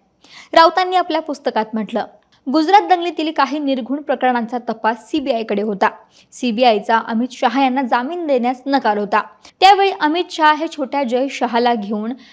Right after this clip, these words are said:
बाळासाहेबांना भेटायला गेले होते, पण कलानगरच्या गेटवरच अमित शहांना अडवून ठेवण्यात आलं. ते घामाघूम झाले होते. गुजरातमधून तडीपार झालेल्या शहांनी बाळासाहेब ठाकरेंची भेट घेण्यासाठी मातोश्रीवरती दोनदा प्रयत्न केला.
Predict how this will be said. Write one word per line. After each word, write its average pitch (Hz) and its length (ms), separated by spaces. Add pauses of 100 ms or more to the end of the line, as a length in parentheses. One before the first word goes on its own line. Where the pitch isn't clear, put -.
(120)
बाळासाहेबांना 220 720
भेटायला 226 380
गेले 208 260
होते, 208 440 (280)
पण 240 140
कलानगरच्या 226 680
गेटवरच 233 680
अमित 311 240
शहांना 262 340
अडवून 220 300
ठेवण्यात 208 320
आलं. 214 180 (320)
ते 285 80
घामाघूम 233 500
झाले 262 240
होते. 202 400 (400)
गुजरातमधून 262 640
तडीपार 247 340
झालेल्या 233 420
शहांनी 240 460
बाळासाहेब 226 440
ठाकरेंची 226 460
भेट 269 240
घेण्यासाठी 254 720 (220)
मातोश्रीवरती 269 800
दोनदा 220 340
प्रयत्न 226 460
केला. 214 200